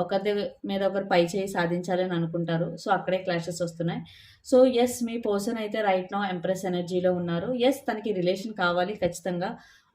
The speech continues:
ఆలోచిస్తున్నారు. ఆ, but ఈ రిలేషన్‌షిప్‌లో ఎఫర్ట్స్ పెట్టడానికి మీ పర్సన్ కొంచెం ఇబ్బంది అవుతుంది. Maybe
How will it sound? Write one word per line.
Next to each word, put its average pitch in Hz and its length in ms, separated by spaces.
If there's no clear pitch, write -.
ఆలోచిస్తున్నారు. 208 720
ఆ, - 20
but 240 160
ఈ 240 120
రిలేషన్‌షిప్‌లో 240 800
ఎఫర్ట్స్ 214 340
పెట్టడానికి 202 560
మీ 208 80
పర్సన్ 196 340
కొంచెం 202 220
ఇబ్బంది 180 280
అవుతుంది. 170 320
Maybe 175 200